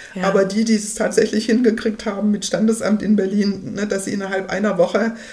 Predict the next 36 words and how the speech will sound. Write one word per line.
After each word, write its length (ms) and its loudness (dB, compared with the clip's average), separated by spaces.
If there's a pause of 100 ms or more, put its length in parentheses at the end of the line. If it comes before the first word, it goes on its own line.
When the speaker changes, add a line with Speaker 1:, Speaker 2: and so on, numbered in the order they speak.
(120)
Speaker 2:
irgendwo 480 0
Kind 460 2
gebären, 400 4
einbetten, 460 4
beerdigen 460 2
hingekriegt 640 0
haben, 240 2 (400)
die 220 0 (140)
fallen 280 2
dann 120 2
hinterher 520 2
in, 320 -4
in 140 -6
ein 20 -8
Loch 260 2
und 220 0
merken, 460 0 (640)
man 140 -8
kann 180 -6
das 180 -10
nicht 160 -8
hinter 280 -6
sich 280 -16
bringen. 440 -8 (100)
Speaker 1:
Nee. 300 0 (220)
Speaker 2:
Und, 360 -8 (100)
äh, 420 -8 (220)
Speaker 1:
Das 220 -2
begleitet 400 4
Speaker 2:
beschleunigen 100 4
Speaker 1:
einen 200 4
eh, 240 2 (120)
ja. 220 4
Speaker 2:
und 200 -2
besch-, 200 -2 (100)
eben, 480 2